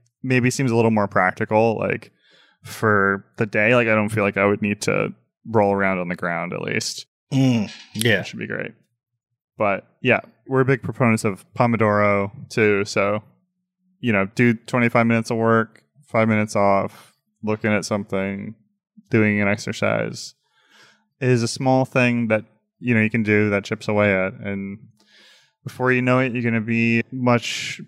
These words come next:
Speaker 1: better mental and physical well-being. You'll be, like, uh,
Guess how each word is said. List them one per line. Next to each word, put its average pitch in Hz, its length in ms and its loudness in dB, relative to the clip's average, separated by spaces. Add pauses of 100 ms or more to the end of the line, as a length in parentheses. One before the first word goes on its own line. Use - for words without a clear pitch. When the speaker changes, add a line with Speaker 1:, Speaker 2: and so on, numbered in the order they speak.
Speaker 1:
better 117 760 2 (260)
mental 127 480 0
and 113 160 0
physical 107 800 0 (220)
well-being. 101 560 0
You'll 104 180 0
be, 98 200 -4
like, - 440 -8
uh, 55 400 -4